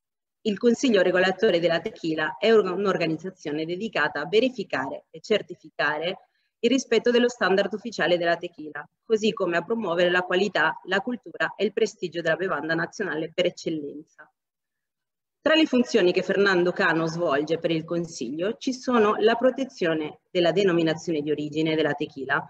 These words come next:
contro l'uso improprio diretto o indiretto, il coordinamento delle azioni legali e delle registrazioni internazionali della tequila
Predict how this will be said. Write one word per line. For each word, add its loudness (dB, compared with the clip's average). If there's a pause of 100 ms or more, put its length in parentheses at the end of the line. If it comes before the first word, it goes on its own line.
(300)
contro 4
l'uso 4
improprio 4
diretto 0
o 4
indiretto, 0 (120)
il -6
coordinamento 0 (320)
delle 2
azioni -2 (180)
legali 2
e -4
delle 2
registrazioni 0
internazionali -4
della -8
tequila 0